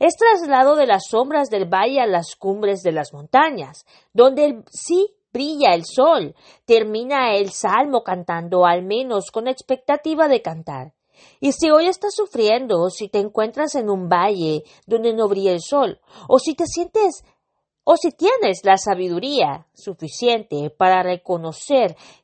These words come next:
que el sufrimiento vendrá, porque vivimos en un mundo caído, deberías preguntarte, ¿qué fue lo que llevó a David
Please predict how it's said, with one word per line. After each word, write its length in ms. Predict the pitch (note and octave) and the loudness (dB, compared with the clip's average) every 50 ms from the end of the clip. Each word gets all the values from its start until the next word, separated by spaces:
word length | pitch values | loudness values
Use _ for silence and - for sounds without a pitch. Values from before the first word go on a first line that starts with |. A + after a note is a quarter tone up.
| _ _ | _ _
que 80 | F#4+ | -4
el 80 | F4+ - | -4 -4
sufrimiento 1000 | - - C#4+ D#4 D#4+ - E4+ E4 E4 E4+ D#4 D4 C4+ A3 G3+ G3 - A3 G#3+ G#3 G#3+ | -4 -2 -2 -2 0 0 -2 -4 -4 -4 -4 -4 -4 -4 -4 -2 0 0 0 2 2
vendrá, 640 | A3+ A#3+ A3+ A3 G#3+ A3 A3+ A3+ G3+ D#3+ D#3 _ _ _ _ _ _ | 2 0 0 -2 -2 0 2 2 2 0 -4 _ _ _ _ _ _
porque 260 | _ A3 A3+ - D4+ | _ -6 -4 -2 -4
vivimos 500 | D#4 D4+ D4+ D4 D#4 E4 E4 F#4 F#4+ F#4 | -4 -2 -4 -4 -4 -2 -2 -2 -2 0
en 120 | F4+ C4+ A#3+ | -2 -2 -2
un 120 | A#3 A3 | -2 -2
mundo 300 | A3 A3+ A3 G#3+ A3 G3+ - | 0 -2 0 2 0 0 2
caído, 580 | - F3+ F3 F3+ F#3+ G3+ F#3 E3 D3+ D3+ - _ _ _ _ _ | 2 2 2 2 2 2 2 2 0 -2 -4 _ _ _ _ _
deberías 440 | _ F#3+ G3 G3 F3+ F#3+ F#3+ F#3+ F#3+ | _ -2 0 0 0 -2 -2 -4 -4
preguntarte, 800 | - G3+ G3 F#3+ G3 F#3 - F3 E3 D#3 - _ E3 D#3+ - - _ _ _ | -6 -8 -8 -6 -6 -4 -4 -4 -4 -4 -6 _ -10 -10 -10 -12 _ _ _
¿qué 180 | _ - E4+ F#4 | _ -2 -2 -2
fue 340 | - _ - A3 C4 D#4+ F#4+ | -2 _ -4 -2 -2 0 0
lo 160 | F4 B3 F#3+ - | 0 0 0 0
que 160 | - F3+ E3+ | -4 -6 -4
llevó 380 | D#3+ E3 D#3+ D#3 - D#3 E3 E3 | -2 -2 -2 -2 -2 -2 0 0
a 120 | E3 E3 | 0 0
David 540 | F#3 A#3 B3 B3 G#3+ F3+ D#3+ D#3 D3+ D3+ | 0 0 -2 -2 -2 -4 -4 -4 -6 -6